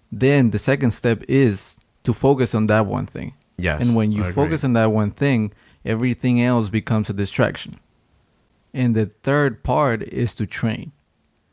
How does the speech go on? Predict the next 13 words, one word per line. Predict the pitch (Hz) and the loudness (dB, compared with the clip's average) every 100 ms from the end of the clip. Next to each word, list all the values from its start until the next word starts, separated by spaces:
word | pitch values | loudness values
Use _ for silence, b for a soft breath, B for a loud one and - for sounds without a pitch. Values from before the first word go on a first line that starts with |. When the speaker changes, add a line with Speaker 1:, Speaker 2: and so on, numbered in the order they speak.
| _ _ _ - | _ _ _ -2
Speaker 1:
If | |
you | 120 | 2
Speaker 2:
Train. | 92 120 120 | 4 4 2
Speaker 1:
train, | 71 - 170 147 113 107 104 - _ _ _ _ _ | 0 0 2 4 4 2 -2 -10 _ _ _ _ _
you'll | 117 127 113 | 0 2 2
get | 120 110 104 | 2 2 0
what | 107 | -2
you | 101 101 | 0 -4
want. | 95 - - | -6 -12 -8
Speaker 2:
Forty-five | - 98 90 101 | 0 0 2 0
plates. | 92 98 87 | 0 -2 0
Speaker 1:
Yeah, | 117 151 147 | 0 0 0
people, | - 131 160 139 107 | -2 0 2 2 0